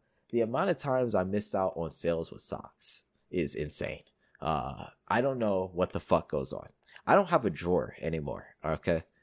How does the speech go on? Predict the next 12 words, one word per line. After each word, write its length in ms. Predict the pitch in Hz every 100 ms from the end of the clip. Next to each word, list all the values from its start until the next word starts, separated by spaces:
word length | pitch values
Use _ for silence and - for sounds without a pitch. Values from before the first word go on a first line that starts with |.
| _ -
So, 420 | - 107 92 - _ _ -
there's 200 | 135 139
only 240 | 202 156
one 240 | 104 123
place 280 | 120 120 107
my 120 | 90
socks 340 | 92 107 95 -
can 180 | 78 73
go. 220 | 76 - _ _ _ _ _ -
But 120 | 135
for 140 | 120
some 320 | 110 151 190